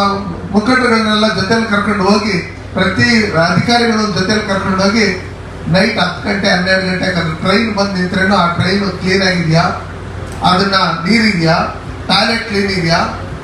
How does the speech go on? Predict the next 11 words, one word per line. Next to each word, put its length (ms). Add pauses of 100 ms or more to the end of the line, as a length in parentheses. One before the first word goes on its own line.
ಅಲ್ಲಿ 140
ಒಳಗಡೆ 340
ಯಾರಾದ್ರೂ 360
ಪಾರ್ಟಿ 320
ಗೀಟಿ 260
ಮಾಡ್ಕೊಂಡ್ 400
ಬರ್ತಾರ 480
ಬೆಂಗಳೂರು 300
ಕಡೆಯಿಂದ 300
ಬಂದಾಗ 420
ಅಂತ 280